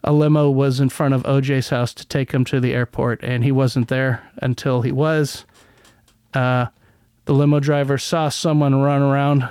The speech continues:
the property, uh, tall person, uh, six foot, two hundred pounds. So,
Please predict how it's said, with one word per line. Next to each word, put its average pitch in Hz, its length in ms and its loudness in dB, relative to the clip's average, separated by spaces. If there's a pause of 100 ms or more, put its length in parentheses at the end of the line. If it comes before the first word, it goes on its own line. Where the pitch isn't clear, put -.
the 131 100 -4
property, 139 680 -2 (720)
uh, 127 360 0 (840)
tall 135 280 0
person, 131 600 -2 (560)
uh, 127 280 -2
six - 320 -4
foot, 147 300 -4
two 156 200 0
hundred 139 260 2
pounds. 135 480 0
So, 123 420 -2